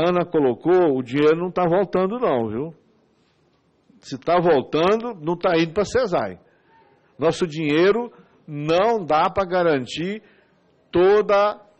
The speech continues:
a demanda que é necessária. Não dá pra garantir. E se por acaso a gente fosse assumir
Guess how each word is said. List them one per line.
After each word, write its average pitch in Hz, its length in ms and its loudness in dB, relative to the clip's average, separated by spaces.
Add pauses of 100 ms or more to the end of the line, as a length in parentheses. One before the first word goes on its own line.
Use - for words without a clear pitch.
(420)
a 147 100 -4
demanda 156 580 -2
que 165 200 -4
é 160 60 2
necessária. 135 840 -6 (720)
Não 156 240 -2
dá 156 200 0
pra 147 120 -6
garantir. 113 580 -8 (460)
E 160 80 -8
se 196 160 -4
por 220 200 2
acaso 170 420 2
a 147 40 2
gente 156 140 -4
fosse 196 260 2
assumir 160 580 -2